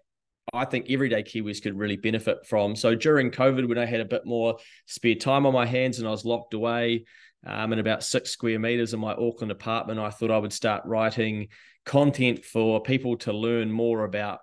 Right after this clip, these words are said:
tax and finances and budgeting and things like that. So I've been, uh, very disciplined with that and haven't missed a Friday. I send out a lesson every Friday at nine A M, and I've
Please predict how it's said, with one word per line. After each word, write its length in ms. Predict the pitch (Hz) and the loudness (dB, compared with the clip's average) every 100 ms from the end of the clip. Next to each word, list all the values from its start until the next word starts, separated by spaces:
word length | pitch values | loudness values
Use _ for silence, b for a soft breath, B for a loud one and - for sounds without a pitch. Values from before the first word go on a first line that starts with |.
| - | -12
tax 760 | 135 131 123 - - - - - - | -2 0 0 -4 -12 -12 -10 -8 0
and 480 | 104 104 101 101 | 2 4 2 -2
finances 800 | - 120 120 113 - 110 110 101 | 2 2 4 0 -2 -2 -2 -2
and 160 | 98 98 | -4 -2
budgeting 480 | 113 117 117 110 101 | -2 0 0 -2 -2
and 120 | 101 | -4
things 260 | 113 110 110 | -4 -4 -2
like 240 | 107 - | -4 0
that. 240 | 113 104 - | 0 0 0
So 240 | 113 113 | 2 2
I've 100 | 113 | 2
been, 440 | 143 143 139 135 _ _ _ _ _ - | 2 4 2 -2 _ _ _ _ _ -8
uh, 160 | 107 110 | -4 0
very 240 | 151 160 | 2 2
disciplined 420 | 160 151 - 147 | 2 0 -2 -2
with 120 | 127 | 0
that 180 | 135 120 | 0 0
and 80 | 113 | 0
haven't 280 | 135 127 107 | 0 -2 -2
missed 260 | 131 - | -6 -6
a 40 | 113 | -8
Friday. 400 | - 123 131 131 | -2 0 2 0
I 80 | 120 | -2
send 260 | - 117 | -4 -4
out 120 | 113 | -2
a 40 | 107 | -2
lesson 400 | 113 123 127 113 | -4 -4 -6 -4
every 220 | 107 113 | -4 -4
Friday 380 | 110 113 117 107 | -2 0 2 0
at 100 | - | 0
nine 260 | 113 117 | -2 -2
A 240 | 113 110 147 | -2 0 0
M, 200 | 185 202 B B B | 0 -2 B B B
and 300 | - 107 107 | -6 -2 -2
I've 160 | 107 107 | -2 -6